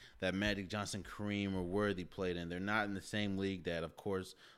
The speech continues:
LeBron, D-Wade, and Bosh. Like, they, I think they only had eight teams, man. And they were playing against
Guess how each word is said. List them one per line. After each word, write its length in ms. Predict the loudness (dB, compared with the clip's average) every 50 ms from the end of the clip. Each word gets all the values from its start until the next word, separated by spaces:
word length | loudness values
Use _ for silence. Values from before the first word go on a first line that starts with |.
| _ -6
LeBron, 480 | -4 -2 2 2 4 4 4 2 2
D-Wade, 380 | 0 0 2 2 2 2 2 0
and 140 | -2 -4 0
Bosh. 280 | 2 2 2 2 0 -2 -10 -16 -18 -18 -8 0 2
Like, 180 | 2 2 4
they, 160 | 4 2 4
I 80 | 4 2
think 180 | 2 2 2 2
they 60 | 4
only 120 | 6 6
had 120 | 6 4 4
eight 240 | 2 0 0 0 -2
teams, 500 | -4 -2 -2 -2 -2 -4 -6 -10 -12 -10
man. 240 | -6 -6 -6 -6 -8 -10 -10
And 440 | -4 -2 0 0 2 0 0 -2 -4 -8 -14 -20 _ _ _ _ _ _ -20 -20 -20 -20 -20 -20 -12 -4
they 120 | 0 2 2
were 80 | 2
playing 320 | 0 0 0 2 4 4 4
against 460 | 4 4 4 2 2 0 -2 -6 -8